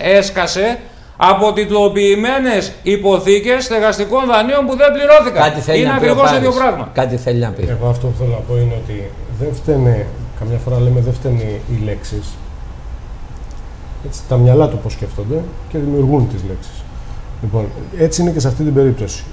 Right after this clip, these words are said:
Speaker 3: Η μεθοδολογία δεν είναι κατά ανάγκη αμαρτωλή. Πρέπει να δούμε σε τι τιμές ακινήτων έχουν γίνει αυτές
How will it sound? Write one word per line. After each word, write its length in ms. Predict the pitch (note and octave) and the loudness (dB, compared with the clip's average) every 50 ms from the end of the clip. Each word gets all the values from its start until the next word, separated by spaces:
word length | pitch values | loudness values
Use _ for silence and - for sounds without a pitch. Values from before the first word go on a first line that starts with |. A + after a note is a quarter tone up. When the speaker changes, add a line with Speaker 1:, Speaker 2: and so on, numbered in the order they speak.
| - - | -8 -4
Speaker 3:
Η 60 | B2+ | -2
μεθοδολογία 800 | B2 A#2+ A#2 A2+ - A2+ A2 G#2 A2+ G#2+ A2 G#2+ G2 G2 A#2 C3 | 0 2 2 0 0 -2 -2 -2 -2 -2 -2 -4 -4 -2 -2 -2
δεν 100 | C#3 E3+ | 0 -2
είναι 100 | F3+ F#3 E3 | -2 -2 -4
κατά 180 | E3 D3+ C#3+ | -4 -2 0
ανάγκη 260 | C3 A#2+ A#2+ A2 G#2 | 0 0 0 0 0
αμαρτωλή. 500 | G#2+ G2+ G#2 F#2+ F#2 - F#2 F2+ F2+ F#2 - - - - - - - - - - - - - - - - - | -2 -4 -4 -6 -6 -6 -6 -6 -6 -6 -8 -10 -12 -12 -14 -14 -14 -14 -14 -14 -14 -14 -12 -12 -12 -4 0
Πρέπει 200 | B2+ D#3 D#3 E3+ | 2 2 2 2
να 160 | D#3+ D#3 C3 | 2 2 4
δούμε 440 | G#2+ A#2+ C#3 D3+ D#3+ E3+ E3+ E3+ - - | 4 4 4 6 6 4 4 2 0 -4
σε 200 | - - - B2 | -8 -4 -4 -4
τι 140 | A#2+ - D#3 | -2 -2 -2
τιμές 320 | - C#3+ D3 D3+ D#3 - | -2 0 0 0 0 0
ακινήτων 600 | D3+ C3+ A#2+ C3 B2 C3 C#3 B2 C3 D#3+ D#3+ D#3+ D#3+ E3 - - - - - - - - | -2 -4 -2 0 0 0 0 0 0 0 0 0 -4 -8 -12 -14 -16 -16 -16 -14 -10 -6
έχουν 220 | D3+ C#3+ B2 C#3+ C#3 | -6 -4 -4 -2 -2
γίνει 140 | C#3 D#3 D#3 | 0 0 0
αυτές 180 | D3+ - - | 0 -2 -2